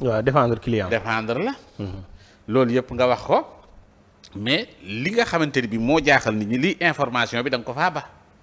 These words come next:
Speaker 1: Mhm.
Speaker 2: Waxoo ci.
Speaker 1: Mhm.
Speaker 2: Te loolu la nit ñi bëggoon a xam, parce que man bi may déglu dama bëggoon, dama ne, dama ne,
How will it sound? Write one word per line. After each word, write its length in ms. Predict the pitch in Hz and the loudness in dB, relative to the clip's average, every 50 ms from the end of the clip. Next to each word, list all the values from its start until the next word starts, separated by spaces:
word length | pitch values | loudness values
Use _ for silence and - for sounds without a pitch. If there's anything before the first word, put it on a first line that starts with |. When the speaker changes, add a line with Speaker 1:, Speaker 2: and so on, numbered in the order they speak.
| - 139 | -4 -2
Speaker 1:
Mhm. 280 | 131 131 117 117 104 92 | 0 0 0 -2 -4 -4
Speaker 2:
Waxoo 280 | 92 98 - 151 160 170 | -4 -2 2 2 2 2
ci. 180 | - - - - - - - - - _ _ _ _ _ _ _ _ _ _ - - - - - - - - | 2 -2 -14 -14 -18 -20 -20 -20 -20 _ _ _ _ _ _ _ _ _ _ -20 -20 -20 -20 -20 -20 -12 -8
Speaker 1:
Mhm. 240 | 113 110 95 98 95 - - - - - - | -6 -4 -4 -6 -6 -8 -10 -12 -14 -10 -4
Speaker 2:
Te 80 | - 110 | -2 0
loolu 320 | 110 120 127 151 160 170 170 | 0 2 4 4 4 4 2
la 40 | 156 | 2
nit 120 | 139 127 131 | 0 0 -2
ñi 120 | 135 147 | -2 0
bëggoon 300 | 151 156 151 170 190 190 | 0 0 0 0 0 -2
a 40 | 180 | -2
xam, 160 | 131 120 120 - - - - - | -4 -6 -10 -10 -14 -20 -16 -14
parce 140 | 131 - | -10 -6
que 60 | - 147 | -4 -2
man 140 | 151 147 131 | -2 -2 -4
bi 80 | 135 | -4
may 200 | 156 175 180 170 | -2 2 2 2
déglu 320 | 147 139 135 131 180 269 311 | 4 2 0 0 0 -4 -2
dama 220 | 226 143 127 127 120 | -2 -2 -2 -2 -2
bëggoon, 460 | 113 123 123 117 113 110 107 101 95 | -2 -2 -2 -2 -2 -4 -8 -8 -4
dama 200 | 120 110 110 107 | -4 -4 -2 -2
ne, 120 | 101 101 101 95 110 110 101 | -2 -4 -4 -4 -2 -2 0
dama 200 | 104 113 107 113 | 0 0 0 0
ne, 100 | 160 | 0